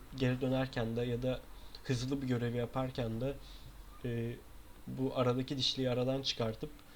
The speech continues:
e, daha hızlı ve torkunuz daha düşük bir şekilde, e, motorunuzu çalıştırabilirsiniz.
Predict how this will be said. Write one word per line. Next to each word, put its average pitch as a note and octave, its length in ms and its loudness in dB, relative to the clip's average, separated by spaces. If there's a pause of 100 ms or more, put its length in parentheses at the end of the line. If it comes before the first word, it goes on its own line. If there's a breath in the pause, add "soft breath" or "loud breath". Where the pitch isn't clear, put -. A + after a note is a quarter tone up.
(540 loud breath)
e, A#2 300 0 (600)
daha C3 240 2
hızlı B2 520 0 (320)
ve B2 200 2
torkunuz B2 500 2
daha B2+ 160 2
düşük - 220 -6
bir B2+ 80 -8
şekilde, B2 520 0 (720 loud breath)
e, B2 40 0
motorunuzu A#2+ 680 4
çalıştırabilirsiniz. B2+ 1160 0